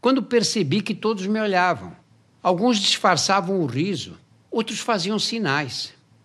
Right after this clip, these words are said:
Então notei a presença do irmão José, coordenador do colegial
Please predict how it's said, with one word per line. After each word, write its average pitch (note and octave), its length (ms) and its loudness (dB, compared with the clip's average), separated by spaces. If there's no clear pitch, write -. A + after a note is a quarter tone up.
Então C#4 300 2
notei A#3 420 2
a G#3+ 80 6
presença E3+ 1080 -2
do G#3+ 200 -2
irmão G#3+ 480 2
José, E3+ 760 0
coordenador G3+ 920 4
do F3+ 160 0
colegial D3 920 0